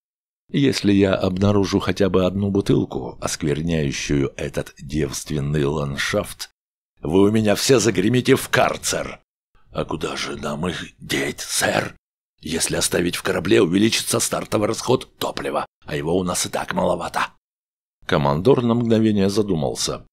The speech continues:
«Закопайте их в землю», — сказал он. Он отчетливо вообразил лицо своей супруги. Вот она сидит напротив него, слушает и ест. Да,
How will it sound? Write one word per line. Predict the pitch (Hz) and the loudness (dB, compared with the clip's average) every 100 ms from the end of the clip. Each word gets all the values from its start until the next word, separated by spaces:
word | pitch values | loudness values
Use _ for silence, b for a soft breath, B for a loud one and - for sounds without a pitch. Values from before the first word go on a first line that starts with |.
| _ _ _ _ - | _ _ _ _ -10
«Закопайте | - 107 - - - - - | -2 0 2 4 4 4 0
их | - - | -4 -6
в | |
землю», — | 65 62 64 60 62 - _ - | -8 -6 -6 -8 -10 -12 _ -14
сказал | - 87 71 69 | -4 -2 0 2
он. | 69 - - _ _ _ _ _ - | 0 -4 -14 _ _ _ _ _ -8
Он | 78 73 | -4 -2
отчетливо | 71 - - 95 - 92 85 | -2 0 2 2 4 4 4
вообразил | 78 71 71 69 67 78 - | 4 2 2 2 2 0 0
лицо | 76 76 73 78 | -4 -4 -2 0
своей | 69 - 76 73 | 0 2 2 2
супруги. | 71 - 82 85 78 67 - - _ _ - | 2 0 0 2 2 -2 -8 -14 _ _ -10
Вот | 69 65 65 | -2 -2 0
она | 71 73 | 0 0
сидит | - 67 69 73 | 0 -2 -2 -2
напротив | 69 - 69 67 - | -2 0 -2 -2 -2
него, | 67 73 78 | 0 2 2
слушает | - 76 87 - 69 62 - _ _ _ _ _ _ _ | 2 2 2 2 0 -2 -10 _ _ _ _ _ _ _
и | - | 2
ест. | 76 69 65 - - - - - - _ - | 4 4 4 2 -2 -6 -10 -12 -14 _ -4
Да, | - 62 60 - - | 0 2 0 -2 -4